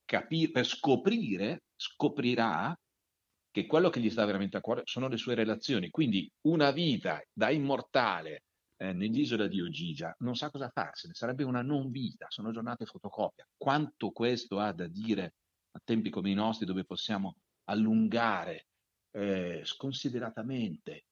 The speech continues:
la vita in giornate fotocopia, avendo perso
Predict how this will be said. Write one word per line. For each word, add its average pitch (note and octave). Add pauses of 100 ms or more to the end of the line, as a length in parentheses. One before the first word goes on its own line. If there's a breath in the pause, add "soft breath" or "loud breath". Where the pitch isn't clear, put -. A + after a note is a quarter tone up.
la G2
vita A2+ (800)
in B2
giornate G#2+
fotocopia, G#2 (720)
avendo C3+
perso A#2